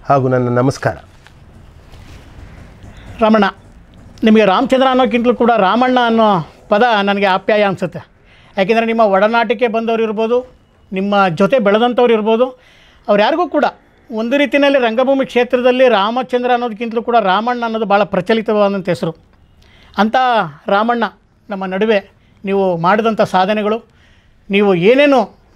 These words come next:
Speaker 2: ಆ ಒಂದು ರಂಗ ಪಯಣದಲ್ಲಿ ತಮ್ಮ ಬದುಕನ್ನು ಕಟ್ಕೊಂಡಿದ್ದೀರಿ, ಆ ಬದುಕು ಬೇರೆಯವ್ರಿಗೂ ಕೂಡ ಯಾವ ರೀತಿ ಕಟ್ಕೊಟ್ಟಿದ್ದೀರಿ ಅನ್ನೋದು ಕೂಡ ಭಾಳ ಮುಖ್ಯ ಆಗ್ತದೆ. ಆ ಕಾರಣಕ್ಕಾಗಿ ಇವತ್ತು ನಮ್ಮ ಆದಿತ್ಯ ಲೋಕೇಶ್ YouTube ಚಾನಲ್ನ ಮೂಲಕ ನಿಮ್ಮನ್ನು ನಾಡಿನ ಜನತೆಗೆ ಪರಿಚಯ ಮಾಡುವಂಥ ಕೆಲಸವನ್ನು ಮಾಡ್ತಾ ಇದ್ದೇವೆ.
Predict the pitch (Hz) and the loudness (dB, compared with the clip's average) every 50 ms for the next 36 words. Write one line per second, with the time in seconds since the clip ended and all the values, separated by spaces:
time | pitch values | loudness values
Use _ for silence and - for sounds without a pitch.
0 | - 220 214 214 220 226 226 214 220 208 202 190 202 240 262 254 - - 226 220 | -2 0 2 4 4 4 4 2 2 2 4 2 0 2 0 0 0 2 0 0
1 | 226 247 247 247 233 214 180 - - _ _ _ - 208 202 196 185 170 202 214 | 2 2 2 0 0 0 -2 -6 -10 _ _ _ -4 -2 -2 -2 -2 0 0 -2
2 | 269 226 - 262 254 226 - 214 180 202 214 214 202 202 190 196 220 247 - _ | -2 0 -2 0 0 0 -2 -2 -4 -2 -2 0 0 0 0 0 -2 -4 -6 _
3 | - - - - - 185 156 185 214 294 254 302 240 185 202 233 277 294 311 311 | -20 -20 -20 -4 -2 0 2 2 2 0 0 0 0 2 4 4 4 4 4 2
4 | 330 - 311 285 269 233 208 208 233 240 208 247 - - 233 220 226 - 311 302 | 2 2 2 0 2 2 0 0 -2 -4 -6 -12 -6 -4 -4 -4 -4 -4 -4 -4
5 | 233 285 262 269 262 247 240 226 220 196 233 214 214 208 190 180 170 _ _ _ | -4 -2 -2 -2 -2 -2 -2 -4 -4 -4 0 2 2 2 0 -2 -6 _ _ _
6 | _ _ _ - 190 185 196 196 180 180 185 180 - 247 220 202 - - 190 151 | _ _ _ -4 -2 0 0 0 0 -2 -6 -4 -2 -2 -2 -2 -2 -6 -10 -10
7 | 127 - _ _ _ _ _ - - - 196 190 190 208 226 262 269 269 214 - | -10 -16 _ _ _ _ _ -20 -10 -4 -4 -4 0 0 -2 0 0 -4 -2 -2
8 | 240 247 240 240 226 226 226 - 240 220 214 214 208 202 185 165 - _ _ _ | -2 -2 -2 -2 -4 -4 -4 -2 -2 -4 -2 0 0 -2 -2 -2 -6 _ _ _
9 | - 214 202 247 233 - 240 226 214 - 226 202 - 208 214 247 214 - 247 233 | -6 -4 -4 -4 -2 -2 -2 -2 0 -2 -4 -6 -2 -2 -2 -2 0 0 0 0
10 | - - - 185 196 226 240 233 226 220 196 202 214 208 202 226 214 196 175 - | 0 0 0 0 0 0 -2 -2 -2 -4 -4 -2 -2 -2 0 0 0 0 0 -6
11 | - - - - - - 214 214 240 262 247 226 202 190 202 247 277 302 285 269 | -16 -20 -20 -20 -12 -4 -2 0 0 2 2 2 2 2 0 0 0 0 -2 -2
12 | 240 175 208 214 247 233 262 247 233 226 214 196 - - 214 202 202 - - 247 | -4 -4 -6 -6 -4 -4 -4 -4 -2 -2 -4 -4 -6 -4 -4 -4 -4 0 0 0
13 | 240 226 220 214 202 202 190 165 190 - - 202 214 202 - 220 208 202 196 185 | 2 2 0 0 0 -4 -2 -4 -6 -4 -2 -2 -2 -2 0 0 0 0 0 0
14 | 180 185 180 - 190 175 196 202 269 - - | 0 -2 -2 -2 -4 -2 -2 -4 -4 -6 -8